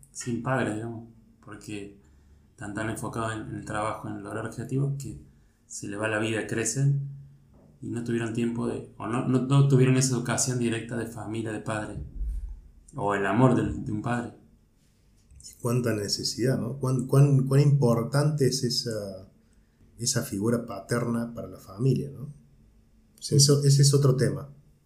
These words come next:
Speaker 2: lo vamos a tratar
Speaker 1: Mm.
Speaker 2: también, pero qué importante es cuando cada integrante de la familia puede cumplir su, su rol, ¿no?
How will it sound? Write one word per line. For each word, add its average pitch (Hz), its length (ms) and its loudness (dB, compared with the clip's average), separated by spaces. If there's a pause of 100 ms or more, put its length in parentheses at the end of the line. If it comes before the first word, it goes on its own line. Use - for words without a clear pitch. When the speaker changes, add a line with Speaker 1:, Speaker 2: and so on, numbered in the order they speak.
(160)
Speaker 2:
lo 104 160 -10
vamos 110 200 -8
a 98 60 -12
tratar 98 280 -6
Speaker 1:
Mm. 101 40 -8
Speaker 2:
también, 123 400 -2
pero 110 260 -2
qué 127 160 0
importante 117 680 -4
es 110 60 -10
cuando 98 360 -14 (840)
cada 120 180 0
integrante 113 480 0
de 110 80 0
la 98 120 -6
familia 117 440 -6
puede 101 220 -12 (160)
cumplir 95 400 -16
su, 85 340 -18 (800)
su - 200 -14
rol, 135 300 6
¿no? 139 240 -6